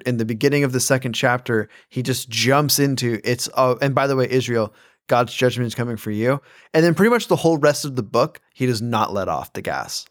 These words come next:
on Israel. So it's, I don't know. I, uh, obviously this isn't exactly the way it played out, but that's how I imagine it. And I think it, I think it's a fairly comedic thing that he starts him off like that and then only to pull out the rug from under him.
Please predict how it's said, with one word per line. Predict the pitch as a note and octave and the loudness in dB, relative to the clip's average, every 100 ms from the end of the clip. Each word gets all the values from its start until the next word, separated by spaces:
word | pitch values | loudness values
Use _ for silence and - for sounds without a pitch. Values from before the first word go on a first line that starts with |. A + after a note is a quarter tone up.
| - | -8
on | G2 D2 | -6 -6
Israel. | F2 - - - - _ - | -10 -10 -12 -16 -20 _ -8
So | - B2 G#2 F#2 - | -2 0 2 0 -2
it's, | - - - - | -2 0 -2 -2
I | A2 | 0
don't | A#2 G2+ | 0 -2
know. | - | -4
I, | A#2 D3+ D#3+ - - - - - | 0 2 2 -2 -20 -20 -20 -14
uh, | D#2 - - | -10 -8 0
obviously | E3+ F#3 F#3+ E3+ | 2 4 4 4
this | C#3+ C3+ | 2 2
isn't | B2 B2 | 2 0
exactly | A#2+ A#2+ A#2 B2 | 0 2 2 0
the | A2+ | -2
way | |
it | G#2 | -2
played | A2 G#2+ | -2 0
out, | G2+ | 0
but | A2 | 2
that's | B2+ | 2
how | C#3+ | 2
I | A#2 | 0
imagine | G2 F2 A#1 - - | 0 -2 -4 -6 -10
it. | - - | -10 0
And | A2+ | 2
I | |
think | - A#2 A2 | 2 2 2
it, | G#2 | 2
I | A2 | 0
think | A2 A#2 | 0 -2
it's | G#2+ - | -2 -2
a | G2 | -6
fairly | - G#2 G2 F#2 F2+ - - | -4 -4 -2 -2 -4 -8 -4
comedic | A2+ G2+ F#2+ F#2+ | -2 2 2 0
thing | - G#2 F#2 E2+ - | -2 -2 -2 -4 -10
that | F#2 G#2 E2+ F#2+ - | -2 0 0 -2 -6
he | - G#2+ F#2+ - - | -4 -2 -2 -6 -4
starts | - B2+ A#2+ A#2+ | 0 2 2 2
him | A2+ | 4
off | A2 G#2+ A2+ | 4 4 2
like | G#2 | 0
that | - G#2 G#2 - | 2 2 2 0
and | G#2+ G2+ | 0 0
then | F#2+ | 2
only | G#2+ | 0
to | G#2 | 0
pull | - G#2 | 0 0
out | F#2 | 2
the | F#2+ | 0
rug | F#2 E2 | 0 -2
from | F2 | -4
under | D2+ D#2+ C2+ | -6 -4 -4
him. | D2 | -6